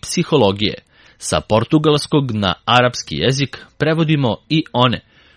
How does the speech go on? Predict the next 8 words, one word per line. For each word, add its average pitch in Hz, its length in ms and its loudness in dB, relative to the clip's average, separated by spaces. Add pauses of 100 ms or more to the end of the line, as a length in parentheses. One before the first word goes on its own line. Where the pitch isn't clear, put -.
(120)
koji 170 220 4
obrađuju 143 580 2
temu 143 480 0
iz 131 140 2 (120)
sledećih 127 760 -4
oblasti: 90 520 -2 (540)
politika, 110 600 0 (360)
marketing, 117 680 -2